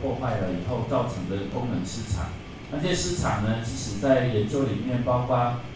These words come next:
呃，好几个不同的大脑区域，其实都会完全失去它的功能。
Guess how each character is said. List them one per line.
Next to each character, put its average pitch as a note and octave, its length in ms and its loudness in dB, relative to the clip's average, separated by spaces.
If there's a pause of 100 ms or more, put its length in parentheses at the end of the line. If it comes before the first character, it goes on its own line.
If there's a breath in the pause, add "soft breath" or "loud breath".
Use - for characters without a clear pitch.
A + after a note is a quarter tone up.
(100)
呃， G2+ 100 -2
好 A#2 220 0
几 G2 180 -4
个 A2 120 0
不 C3+ 120 0
同 C3 200 0
的 C3 120 -4
大 B2+ 160 -2
脑 A2+ 160 -2
区 - 160 -6 (140)
域， A2 160 0
其 A2 160 -2
实 - 200 -4
都 A2+ 100 0
会 G#2 260 0
完 G2+ 160 2 (100)
全 A2 120 -2 (120)
失 - 220 -4
去 A2+ 240 -6
它 G#2+ 60 0
的 F#2+ 200 -2
功 G2+ 240 0
能。 F#2+ 80 -2